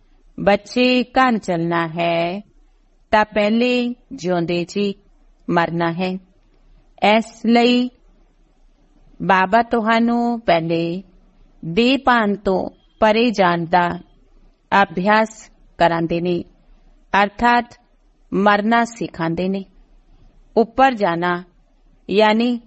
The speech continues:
ਮਰਨਾ। ਜਾਨ ਤੇ ਆਨ ਦਾ ਗਿਆਨ ਤੁਹਾਨੂੰ ਹੁਣ ਮਿਲਿਆ ਹੈ। ਅਸੀਂ ਵਾਸਤਵ ਵਿੱਚ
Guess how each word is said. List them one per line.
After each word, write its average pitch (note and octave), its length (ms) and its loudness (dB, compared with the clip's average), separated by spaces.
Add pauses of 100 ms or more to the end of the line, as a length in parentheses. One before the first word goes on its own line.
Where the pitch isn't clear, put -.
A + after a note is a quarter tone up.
(360)
ਮਰਨਾ। E3 400 -2 (1160)
ਜਾਨ G#3 480 2
ਤੇ G3+ 260 -2
ਆਨ F3+ 260 0
ਦਾ G3 160 0
ਗਿਆਨ F3 380 -2 (680)
ਤੁਹਾਨੂੰ A3+ 640 2 (340)
ਹੁਣ B3 180 4
ਮਿਲਿਆ E3+ 380 0 (380)
ਹੈ। F#3 360 -2 (1600)
ਅਸੀਂ C4 480 -2 (1300)
ਵਾਸਤਵ F#3+ 520 2
ਵਿੱਚ A#3+ 400 -4